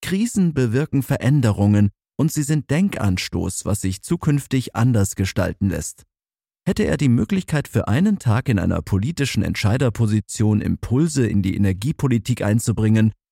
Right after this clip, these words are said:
wären es zwei Punkte, die er vorantreiben würde. Das wäre zum einen, die Vernetzung der einzelnen Akteure zu optimieren.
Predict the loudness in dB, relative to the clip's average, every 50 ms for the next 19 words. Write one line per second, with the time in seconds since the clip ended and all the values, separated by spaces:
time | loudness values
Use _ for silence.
0 | _ -2 -2 0 0 0 0 -2 -2 -4 -6 -8 -8 -4 -4 -2 -2 -2 -2 0
1 | 0 0 0 0 0 -2 0 0 0 0 2 0 0 0 -2 -2 0 2 2 2
2 | 2 0 -2 -2 0 0 0 0 0 -2 -2 -4 -6 -8 _ _ _ _ _ _
3 | _ _ _ _ _ _ _ -6 -4 -2 0 0 0 -2 -2 -2 0 -2 0 0
4 | 2 2 2 4 2 2 0 -2 -4 -4 -2 0 2 2 2 0 -2 -4 -4 -4
5 | -2 0 0 0 0 0 0 0 0 0 0 0 0 0 2 2 0 -2 -4 -6
6 | _ -4 -2 0 0 2 0 0 -2 -2 -4 -4 -4 -4 _ 0 2 2 4 4
7 | 4 2 2 0 -2 -6